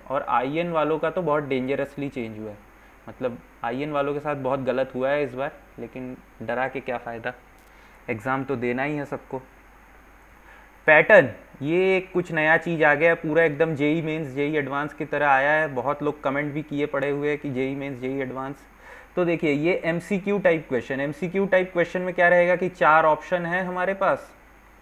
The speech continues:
यहाँ पे लिखता हूँ मैं कि एमसीक्यू जो है ना ये इस-, हमारा वही normal वाला चार option रहेगा।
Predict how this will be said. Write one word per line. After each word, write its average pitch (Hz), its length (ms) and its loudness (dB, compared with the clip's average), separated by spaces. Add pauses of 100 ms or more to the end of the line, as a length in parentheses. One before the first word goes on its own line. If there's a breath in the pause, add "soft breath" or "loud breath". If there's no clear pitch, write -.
(420 loud breath)
यहाँ 127 180 -8
पे 147 100 -10
लिखता 135 300 -8
हूँ 202 100 -8
मैं 190 140 -10 (600 loud breath)
कि 139 200 -6 (140)
एमसीक्यू 185 680 -4
जो 180 140 -2
है 156 120 -4
ना 156 160 -6 (920)
ये 160 240 -2
इस-, 160 180 -8
हमारा 147 320 -2
वही 156 240 -2
normal 156 380 0
वाला 156 260 0
चार 151 300 2
option 151 380 0
रहेगा। 156 460 -2